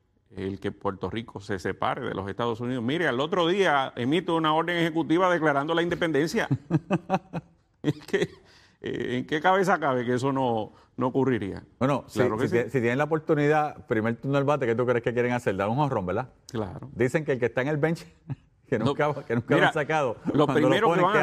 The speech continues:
Speaker 2: ¿qué hace?
Speaker 1: hacer
Speaker 2: Le tira al barrecampo a ver si lo dejo jonrón y me
Speaker 1: Sí.
Speaker 2: toman en consideración.
Speaker 1: Sí. A-, al, al otro día, de, de, <laughs> no, que al otro día, ese mismo día por la noche.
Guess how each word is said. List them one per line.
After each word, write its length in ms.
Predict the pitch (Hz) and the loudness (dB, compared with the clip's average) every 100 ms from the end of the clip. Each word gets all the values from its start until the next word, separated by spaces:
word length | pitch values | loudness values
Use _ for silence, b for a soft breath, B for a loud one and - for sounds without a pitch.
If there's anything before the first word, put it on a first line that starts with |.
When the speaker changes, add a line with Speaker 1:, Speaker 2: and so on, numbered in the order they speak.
| 156 | 4
Speaker 2:
¿qué 60 | |
hace? 140 | 220 95 | 2 0
Speaker 1:
hacer 260 | - - - | -6 -8 2
Speaker 2:
Le 120 | 127 | 2
tira 200 | 131 135 | 4 0
al 60 | |
barrecampo 520 | 143 165 180 165 185 180 | 2 2 2 0 0 2
a 60 | |
ver 100 | 160 | 2
si 140 | 151 160 | 2 2
lo 80 | |
dejo 160 | 160 160 | 2 4
jonrón 300 | 175 151 165 | 2 4 2
y 40 | 175 | 2
me 80 | |
Speaker 1:
Sí. 60 | 147 | 2
Speaker 2:
toman 200 | 143 151 | 2 2
en 40 | 143 | 2
consideración. 800 | 160 165 151 160 151 117 147 - | 0 2 2 2 2 0 0 -6
Speaker 1:
Sí. 540 | 113 113 117 120 131 - - | -6 -4 -2 -4 -8 -12 -6
A-, 300 | 110 104 117 | -2 0 0
al, 180 | 139 143 | 0 4
al 220 | 139 156 | 4 4
otro 400 | 226 233 214 175 | 2 4 4 4
día, 240 | 151 127 | 4 4
de, 320 | 127 131 127 | 2 2 0
de, 360 | 131 127 127 127 | 0 0 -2 -4
<laughs> 40 | |
no, 220 | 135 165 143 | -2 -2 0
que 60 | |
al 100 | 160 | 0
otro 220 | 165 170 139 | 0 0 0
día, 200 | 151 135 | 2 0
ese 180 | 135 | 0
mismo 340 | 202 220 220 202 | -2 0 2 4
día 240 | 214 220 | 4 4
por 160 | 156 143 | 2 0
la 100 | 127 | 2
noche. 460 | 123 113 - 80 | 0 -2 -6 -14